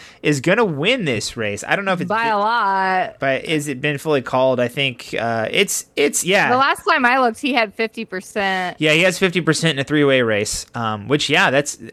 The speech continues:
Speaker 1: Andrew Cooper Rider with le-, uh, a little bit less than thirty percent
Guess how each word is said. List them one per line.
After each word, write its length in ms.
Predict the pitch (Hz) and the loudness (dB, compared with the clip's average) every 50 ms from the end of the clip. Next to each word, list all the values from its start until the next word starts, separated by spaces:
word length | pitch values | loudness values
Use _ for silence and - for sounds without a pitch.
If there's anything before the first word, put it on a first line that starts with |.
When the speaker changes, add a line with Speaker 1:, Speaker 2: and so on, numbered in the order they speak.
| - | -10
Speaker 1:
Andrew 300 | - - 160 160 151 170 | -4 0 0 0 2 0
Cooper 280 | 165 - 170 165 160 151 | 0 0 0 0 0 0
Rider 240 | 156 151 151 147 135 | 0 2 2 2 2
with 100 | 123 123 | 0 0
le-, 160 | 135 143 143 | 2 2 2
uh, 220 | - - 139 127 - | 2 2 0 0 -2
a 120 | - 151 156 | -2 -2 0
little 180 | 160 196 190 | 2 2 2
bit 120 | 170 175 143 | 2 2 2
less 220 | 156 165 160 - | 2 2 0 0
than 120 | - 135 131 | -4 -2 0
thirty 200 | 147 147 147 139 | 0 0 0 0
percent 500 | - 131 - - 156 151 147 - - | 0 -2 0 0 2 2 2 0 -2